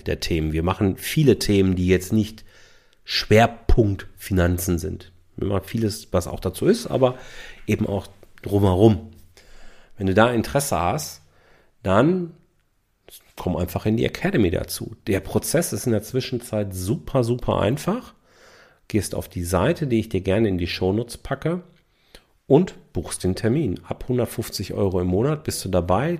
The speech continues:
Laufzeit für ein Jahr, kannst auch in einem Schlag zahlen, kriegst du noch einen Discount. Und dann bist du dabei. Und dann kannst du dir nicht nur die Live-Calls der in den nächsten Monaten antun und dort aktiv dabei sein.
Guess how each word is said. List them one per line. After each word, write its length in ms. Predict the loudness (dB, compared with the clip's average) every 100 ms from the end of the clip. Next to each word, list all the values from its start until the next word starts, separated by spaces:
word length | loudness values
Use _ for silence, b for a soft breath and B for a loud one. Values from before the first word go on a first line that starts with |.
| -2
Laufzeit 560 | 4 4 2 0 0 -2
für 200 | -6 -4
ein 180 | 0 0
Jahr, 300 | 0 -2 -4
kannst 320 | -6 -6 -8
auch 180 | -8 -8
in 140 | -6
einem 200 | -4 -4
Schlag 260 | -2 -6 -4
zahlen, 340 | -2 0 -2
kriegst 280 | -4 -8 -2
du 40 |
noch 160 | 0 0
einen 80 | -4
Discount. 520 | -4 0 0 0 -2 B B B B B B B B
Und 560 | 8 8 10 6 2 2
dann 120 | 2
bist 200 | 0 4
du 60 | 6
dabei. 420 | 8 8 8 6
Und 160 | 6
dann 160 | 4 4
kannst 500 | 2 4 4 2 2
du 60 | 4
dir 400 | 6 6 4 0 B B B B 4
nicht 480 | 8 10 8 2 6
nur 180 | 6 8
die 120 | 6
Live-Calls 1200 | 8 8 6 2 -6 4 6 6 4 -4 -12 -12 b b b b b _
der 380 | 4 6 4 2
in 120 | 2
den 140 | 4 4
nächsten 340 | 4 2 0
Monaten 380 | 4 6 4 2
antun 840 | 2 2 0 -4 -16 0 6 6 6
und 160 | 6
dort 220 | 4 4
aktiv 340 | -6 -10 -10 -4
dabei 360 | -2 -2 -2
sein. 240 | 0 -2